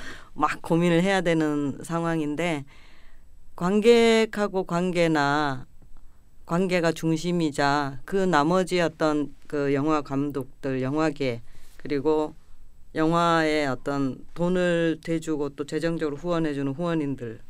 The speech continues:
뭐 정부, 이런들 여러 관계 속에서 관계가 망가질 때 영화제가 이제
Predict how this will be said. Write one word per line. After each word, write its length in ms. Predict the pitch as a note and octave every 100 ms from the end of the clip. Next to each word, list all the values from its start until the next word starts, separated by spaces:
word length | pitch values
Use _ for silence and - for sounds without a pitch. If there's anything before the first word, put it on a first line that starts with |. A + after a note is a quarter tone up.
| -
뭐 240 | A#2+ A2+ A2 - - -
정부, 500 | - E3 E3+ E3+ D#3
이런들 920 | E3 A3 A#3 A#3 A3+ A3+ G3+ G3+ F#3+ D3+
여러 220 | F3 F#3+
관계 380 | D#3+ F#3 G3 G3+
속에서 600 | F#3+ D#3+ D3 F3+ D#3+ C#3+ - - - - - - - - -
관계가 500 | - G3+ B3 B3 G3+ F3
망가질 720 | D3+ D3 D3+ C#3+ C#3 C3 B2+ -
때 140 | C3+
영화제가 640 | C3 C#3 C#3 B2+ A#2 A#2 A2+
이제 300 | A2 A2